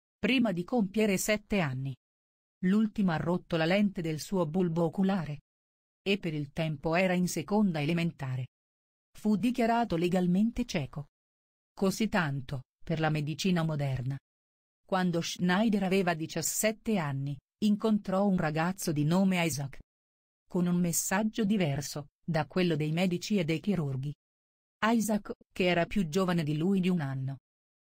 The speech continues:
Aveva il coraggio di dirgli: "Se vuoi, puoi allenarti a vedere." Nessuno aveva mai avuto quel tipo di fede prima. Tutto quello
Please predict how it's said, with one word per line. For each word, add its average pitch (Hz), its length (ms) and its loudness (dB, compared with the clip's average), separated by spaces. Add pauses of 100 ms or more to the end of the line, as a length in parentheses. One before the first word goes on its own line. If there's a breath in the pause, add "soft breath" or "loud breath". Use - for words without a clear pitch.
Aveva 214 380 4
il 190 120 0
coraggio 185 540 0
di 156 100 -2
dirgli: 143 460 -4 (640)
"Se 180 220 0
vuoi, 135 420 -6 (260)
puoi 240 300 2
allenarti 196 640 2
a 170 80 2
vedere." 139 460 -2 (640)
Nessuno 233 580 2
aveva 180 280 2
mai 208 280 0
avuto 147 480 -2 (180)
quel 196 300 0
tipo 247 280 -2
di 208 120 0
fede 196 320 0
prima. 127 340 -2 (680)
Tutto 262 380 -2
quello 147 500 -6